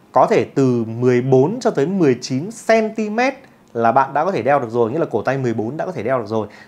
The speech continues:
Thì bạn sẽ lấy, um, cái thước dây ấy, bạn thử, ờ, vòng xung quanh cái cổ tay của bạn để mà xem, xem là, ờ,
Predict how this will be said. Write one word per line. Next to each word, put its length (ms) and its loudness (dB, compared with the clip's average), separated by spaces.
Thì 120 -2
bạn 240 2
sẽ 160 -2
lấy, 300 2
um, 180 4
cái 100 -4
thước 120 0
dây 260 6
ấy, 120 0
bạn 240 0
thử, 240 -4
ờ, 220 4
vòng 340 2
xung 240 2
quanh 220 4
cái 140 -2
cổ 200 2
tay 160 4
của 60 0
bạn 220 2
để 240 -6
mà 120 -6
xem, 300 2
xem 220 -4
là, 260 -2
ờ, 280 -8